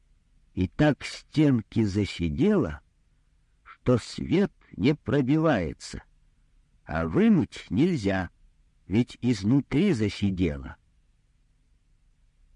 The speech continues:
Собравшиеся зашевелились. Браковщица Белоглазова и мастер Белозубов подняли руки. «Не было мухи», решительно заявила браковщица, опередив мастера.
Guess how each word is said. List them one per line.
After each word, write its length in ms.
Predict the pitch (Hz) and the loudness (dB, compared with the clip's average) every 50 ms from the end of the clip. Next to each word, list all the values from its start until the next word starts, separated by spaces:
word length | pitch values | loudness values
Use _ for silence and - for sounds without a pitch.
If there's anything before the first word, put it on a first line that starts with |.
| _ _ | _ _
Собравшиеся 880 | _ - - 98 87 82 87 87 82 80 - - 87 82 - - 92 - _ _ _ _ - | _ -4 -2 -2 0 0 0 -2 -2 -2 -4 -4 -6 -6 -4 -6 -10 -10 _ _ _ _ -8
зашевелились. 800 | 76 78 92 - - - 101 110 117 113 104 90 80 73 - - - _ _ _ _ _ _ _ _ _ _ _ - | -4 -4 -4 -4 -2 0 2 2 4 2 2 0 -2 -6 -8 -12 -16 _ _ _ _ _ _ _ _ _ _ _ -8
Браковщица 840 | - 87 101 - - 107 98 - - - 123 - - - 98 - _ _ _ _ _ - | -4 -4 -2 0 0 0 0 -2 -2 -2 -2 -2 0 -4 -6 -6 _ _ _ _ _ -6
Белоглазова 880 | 87 104 104 98 98 92 87 92 92 101 107 110 101 104 110 110 110 | -2 0 0 2 0 0 -2 -2 -2 0 0 0 0 0 0 0 2
и 100 | 101 98 | 0 2
мастер 500 | 92 92 90 87 - - - - 90 80 | 2 0 0 -2 -4 -8 -6 -4 -4 -4
Белозубов 960 | 76 76 104 104 95 92 90 82 78 87 101 107 104 95 107 101 - - - _ _ _ _ _ - | -2 -2 0 0 0 0 -2 -4 -4 -2 -2 -2 0 0 -2 -4 -4 -8 -20 _ _ _ _ _ -4
подняли 460 | - 104 107 98 92 98 101 101 107 | 0 0 0 0 2 0 2 2 2
руки. 480 | 107 104 113 107 87 - - 78 76 _ _ _ _ _ _ _ _ _ _ _ _ _ _ _ _ - | 2 2 0 -2 -4 -4 -6 -6 -6 _ _ _ _ _ _ _ _ _ _ _ _ _ _ _ _ -4
«Не 180 | 156 160 175 165 | 0 2 2 4
было 200 | 147 156 156 156 | 4 2 2 2
мухи», 420 | 156 156 147 - - 185 175 - _ _ _ _ _ _ _ _ - | 2 0 -2 -2 -2 -4 -4 -4 _ _ _ _ _ _ _ _ -4
решительно 640 | - 101 110 107 - - 113 107 - - 117 113 113 | 0 2 2 2 2 0 -2 -4 -2 0 0 0 0
заявила 440 | 104 107 104 104 101 98 107 107 104 | 0 0 2 2 2 2 0 0 0
браковщица, 760 | 95 101 107 - - 98 90 - - - 104 - - 143 - _ _ _ - | -2 -2 -2 -2 -2 -2 -2 -4 -4 -4 -4 -4 -4 -10 -10 _ _ _ -8
опередив 580 | - 107 - - 98 107 101 92 107 101 - - | -8 -6 -4 -2 -2 -2 0 0 -2 -2 0 0
мастера. 440 | 98 90 - - - - 95 98 | 0 0 0 -4 -6 -6 -4 -4